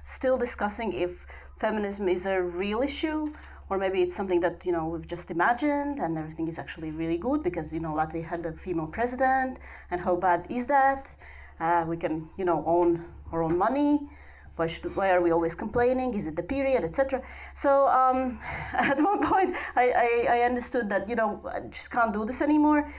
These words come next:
And, uh, and also there's this, like, other part of, of feminism, which is, uh, especially here in Latvia, and especially for me, I'm a very gloomy person, so it's always very depressive. Everything is really bad. Nothing good is happening.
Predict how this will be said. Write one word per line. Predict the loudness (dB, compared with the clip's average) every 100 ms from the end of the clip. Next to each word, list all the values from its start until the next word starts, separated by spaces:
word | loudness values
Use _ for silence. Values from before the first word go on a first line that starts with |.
| -16 -2
And, | 2 4 4 2
uh, | 2 2 2
and | 4
also | 2 4 0
there's | 0 -2 -2
this, | 0
like, | 2 0 2 2
other | 2 2
part | 4 4 4
of, | 0 0
of | -2 0
feminism, | -2 0 0 0 -2
which | -2
is, | -2 -4
uh, | 2 2 2 -4 -20 -20 -20 -6
especially | -2 0 2 2 0
here | 0
in | 2
Latvia, | 2 2 2
and | 2
especially | 0 -2 -4 -4
for | -2 -2
me, | -2 0 0
I'm | 2 0 0
a | 0
very | -2 -2
gloomy | -2 0 0
person, | 2 2 2
so | -2 2 2 0 -6 -16 -6
it's | 0
always | 2 2 2 -2 -4
very | -2 0
depressive. | 0 -2 -2 0 0 0 -4 -10 -12 -4
Everything | -4 -4 -4
is | -4 -4
really | -4 -2
bad. | 2 2 2 -2 -16 -20 -16 -2
Nothing | -2 0 -4
good | -2 -2
is | 0
happening. | 0 -2 -2 -4 -4 -8